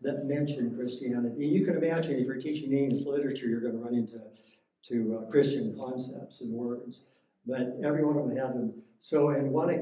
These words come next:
one case, um,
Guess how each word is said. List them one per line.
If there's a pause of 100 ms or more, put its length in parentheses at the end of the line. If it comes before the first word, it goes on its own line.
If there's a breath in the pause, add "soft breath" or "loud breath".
(180)
one
case, (680)
um,